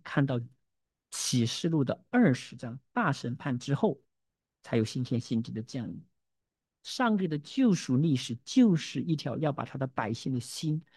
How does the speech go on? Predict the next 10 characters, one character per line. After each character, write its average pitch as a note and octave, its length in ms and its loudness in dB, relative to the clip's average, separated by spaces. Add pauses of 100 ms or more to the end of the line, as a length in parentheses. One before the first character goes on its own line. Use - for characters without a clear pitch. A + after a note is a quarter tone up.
(160)
重 D#3 400 6
新 E3+ 260 2
归 F3+ 260 2
回、 A#2+ 240 -2
重 C#3+ 380 0
新 F3 300 0
赢 B2+ 320 4
回 A2+ 180 -2
的 - 80 -8
路。 B2 160 -8